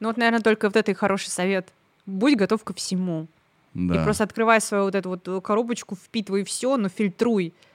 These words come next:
Speaker 2: Да.
Speaker 1: И, наверное, э, чувство некого такта, какой-то интуиции, что вот это вот кринж, что не кринж. Это надо себе где-то помечать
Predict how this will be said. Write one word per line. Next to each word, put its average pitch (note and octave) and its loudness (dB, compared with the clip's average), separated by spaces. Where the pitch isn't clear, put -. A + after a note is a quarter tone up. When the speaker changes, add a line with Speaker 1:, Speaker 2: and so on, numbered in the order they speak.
Speaker 2:
Да. E2 -4
Speaker 1:
И, A3 -2
наверное, G3 -2
э, - -6
чувство G3+ -8
некого F#3+ -6
такта, F#3+ 0
какой-то F#3+ -8
интуиции, G3 -4
что F#3 -4
вот F3+ -6
это F3 -6
вот F3 -14
кринж, G#3+ -2
что - -12
не F3 -8
кринж. G3 -12
Это G#3 -4
надо A3 -2
себе G3+ -6
где-то G3+ -2
помечать G#3+ -4